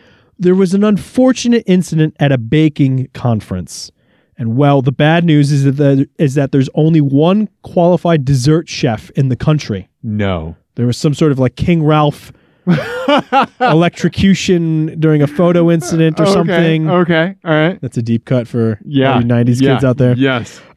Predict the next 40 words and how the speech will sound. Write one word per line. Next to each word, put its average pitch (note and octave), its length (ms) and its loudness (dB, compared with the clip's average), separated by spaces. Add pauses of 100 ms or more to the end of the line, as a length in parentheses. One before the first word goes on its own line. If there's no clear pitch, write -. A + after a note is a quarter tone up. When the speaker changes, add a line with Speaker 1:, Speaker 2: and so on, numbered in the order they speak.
(120)
Speaker 1:
Um, C#3+ 640 2 (380)
or E3 220 2
whatever F#3 480 0
it E3+ 80 2
was, C#3 440 2
meteor F3+ 300 4
Speaker 2:
Yeah. E3+ 60 2
Speaker 1:
strike, D#3+ 560 -2 (300)
and D3+ 120 0
then D#3 60 2
Speaker 2:
Uh-huh. D3+ 100 2
Speaker 1:
there D#3+ 80 2
was, E3 140 4
like, D3+ 120 0
one E3+ 340 2
guy D3+ 300 2
who C#3+ 120 0
stayed D#3 280 0
home D#3 180 2
sick. - 460 -4
Speaker 2:
Right. C3+ 380 0 (140)
He D3 200 0
was C#3 140 -2
the C3 120 -4
designated A#2+ 640 0
survivor. G#2 720 -2
Speaker 1:
Yeah. A#2 260 0 (300)
Speaker 2:
That C3+ 480 -4
knew B2+ 160 2
how A#2+ 140 0
to A#2 60 0
make A2+ 200 0
a D#3+ 40 0
fritter. G2+ 580 -2
Speaker 1:
Right. B2 280 -2 (260)
The D#3+ 200 -2
good G3 320 0
news F3 760 0
Speaker 2:
Uh-huh. B2+ 420 2 (360)
Speaker 1:
is, C3+ 300 -2